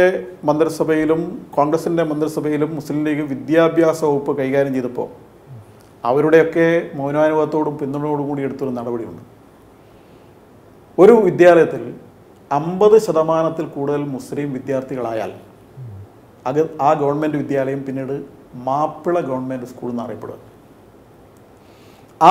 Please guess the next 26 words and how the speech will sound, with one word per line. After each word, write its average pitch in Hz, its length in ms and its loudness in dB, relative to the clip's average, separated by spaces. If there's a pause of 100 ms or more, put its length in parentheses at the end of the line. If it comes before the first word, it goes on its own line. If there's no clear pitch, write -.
(100)
വിദ്യാലയത്തിന് 208 560 10
പിന്നീട് 180 260 4
അതിൻ്റെ 170 240 8 (160)
രൂപവും 170 400 2 (260)
അതിൻ്റെ 143 300 2
കലണ്ടറും 135 440 0
എല്ലാം 127 160 0 (100)
മാറുകയാണ്. 113 340 -12 (920)
മാപ്പിള 185 300 10 (100)
സ്കൂളായി 196 360 6
കഴിഞ്ഞാൽ 143 320 2 (400)
വെള്ളിയാഴ്ച 151 440 4
അവധിയാണ്, 113 320 -4 (760)
ശനിയാഴ്ചയാണ് 151 720 0
പ്രവൃത്തി 123 260 -4
ദിവസം, - 220 -14 (880)
റംസാൻ 175 440 8
മാസം 185 200 4
അവധിയാണ്. 135 340 0 (1120)
ബാക്കി 175 320 8
വിദ്യാർത്ഥികൾക്കുള്ള 185 760 6
രണ്ട് 156 240 2
മാസത്തെ 160 360 2
വേനൽ, 143 200 0 (200)
മധ്യവേനൽ 160 480 2
അവധിയല്ല 139 360 -2